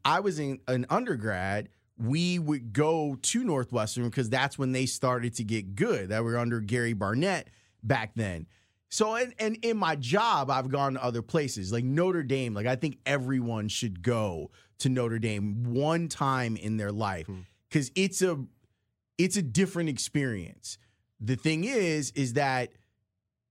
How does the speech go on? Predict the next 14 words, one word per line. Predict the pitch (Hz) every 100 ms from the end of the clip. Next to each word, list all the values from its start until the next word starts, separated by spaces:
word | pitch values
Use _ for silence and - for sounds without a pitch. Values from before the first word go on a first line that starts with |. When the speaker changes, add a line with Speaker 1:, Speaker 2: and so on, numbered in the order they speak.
| _ 113 - -
Speaker 1:
I | 135 185
always | 185 156
say | 156 127
go | 131 120
early. | 147 147 101 80 - _ _ 110 104
That's | 120 113 226 254
where | 190 202
I | 175
think | 175 143
the | 135
South | - 160 143 135
has | 131 123
an | 117
advantage | 104 101 120 101 85 - -